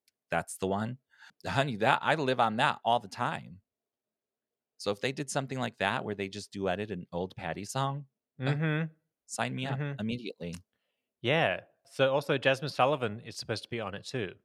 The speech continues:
Speaker 1: Oh,
Speaker 2: The album.
Speaker 1: yes.
Speaker 2: So it sounds
Speaker 1: Ooh.
Speaker 2: like a good album.
Speaker 1: Yes. I mean, it goes, of course, it goes perfectly with what Mariah was saying a few weeks ago, where she's working on a couple of different things,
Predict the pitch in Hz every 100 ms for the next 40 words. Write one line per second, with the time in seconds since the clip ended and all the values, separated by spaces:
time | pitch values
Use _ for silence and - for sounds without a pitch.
0 | _ _ _ 139 226 208 208 104 98 87
1 | 90 _ _ _ _ - 143 262 147 170
2 | 190 220 175 185 170 190 95 - _ _
3 | _ _ _ _ _ 127 170 233 - -
4 | - 143 170 196 226 - 196 226 240 -
5 | 170 - 226 226 190 160 151 135 160 147
6 | 156 143 135 127 127 - 117 107 101 113
7 | 107 - 90 90 85 - 101 98 92 82
8 | 101 - - 92 87 82 85 - - -
9 | - 104 - 101 101 98 107 95 90 -
10 | - - 98 92 95 92 92 - 90 87
11 | 90 92 98 -